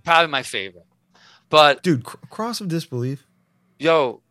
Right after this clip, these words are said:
Speaker 2: Come on.
Speaker 1: I've recently become a fucking crazy Assassins in the House of God guy.
Speaker 2: Great record.
Speaker 1: Bro, I never used to listen to it 'cause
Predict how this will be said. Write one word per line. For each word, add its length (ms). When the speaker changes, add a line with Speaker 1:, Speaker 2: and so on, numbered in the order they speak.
Speaker 2:
Come 200
on. 160
Speaker 1:
I've 380
recently 560
become 640
a 60
fucking 540
crazy 880
Assassins 760
in 120
the 80
House 300
of 140
God 320
guy. 300
Speaker 2:
Great 400
record. 400
Speaker 1:
Bro, 340
I 100
never 260
used 240
to 60
listen 340
to 220
it 140
'cause 460